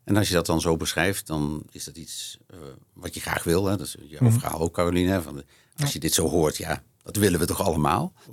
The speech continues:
Speaker 1: Hoe kom je van A naar B, om het maar even heel plat te zeggen? De mogelijkheden zijn groot. En toch weten we dat het best nog weer barstig is om het, eh,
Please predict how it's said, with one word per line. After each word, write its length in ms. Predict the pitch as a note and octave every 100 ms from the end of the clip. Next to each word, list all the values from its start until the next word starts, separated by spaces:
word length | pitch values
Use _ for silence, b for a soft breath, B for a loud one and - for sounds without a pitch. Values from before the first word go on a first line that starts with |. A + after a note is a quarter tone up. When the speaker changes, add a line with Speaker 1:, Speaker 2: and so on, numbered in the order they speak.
| A#2+
Speaker 1:
Hoe 160 | B2+ A#2+
kom 260 | C3+ B2+
je 180 | B2 A2
van 180 | G2+ G#2+
A 200 | G#2+ G2
naar 160 | F#2
B, 60 | F#2
om 280 | G#2+ D#2+ E2+
het 100 | D2+
maar 120 | E2
even 120 | D#2+
heel 140 | D#2+ D2+
plat 180 | C#2+
te 80 | E2
zeggen? 360 | D2+ D2 D2 C#2
De 80 | E2+
mogelijkheden 540 | G#2 A#2 - E2+ E2
zijn 200 | D#2 D2+
groot. 440 | - D#2 D3 - -
En 180 | - E2
toch 200 | F#2 F2
weten 320 | F#2 F#2+ G#2
we 120 | F#2 F2
dat 200 | F2 F2
het 160 | E2
best 200 | E2 E2+
nog 100 | E2+
weer 180 | D#2+ D2+
barstig 300 | E2+ E2+ D#2
is 180 | E2 E2
om 100 | E2
het, 240 | D#2 -
eh, 60 | E2